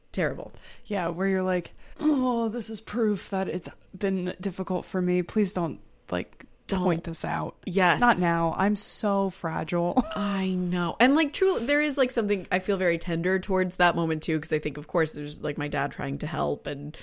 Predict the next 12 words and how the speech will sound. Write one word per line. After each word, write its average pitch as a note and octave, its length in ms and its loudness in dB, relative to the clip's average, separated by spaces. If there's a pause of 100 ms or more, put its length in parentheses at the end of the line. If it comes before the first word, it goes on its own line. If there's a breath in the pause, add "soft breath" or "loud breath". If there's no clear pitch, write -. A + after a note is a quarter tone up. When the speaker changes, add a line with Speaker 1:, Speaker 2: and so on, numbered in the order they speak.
(340 loud breath)
Speaker 1:
whatever. E3+ 500 2
Speaker 2:
Yeah. - 420 -12
Speaker 1:
But D#3+ 600 2
it, G3+ 160 12
like, G3+ 160 6
created G3+ 540 10
this E3 200 0
narrative E3+ 380 6
for D#3+ 140 -2
me D3+ 180 0
that, D3 180 -2
like, D3 300 0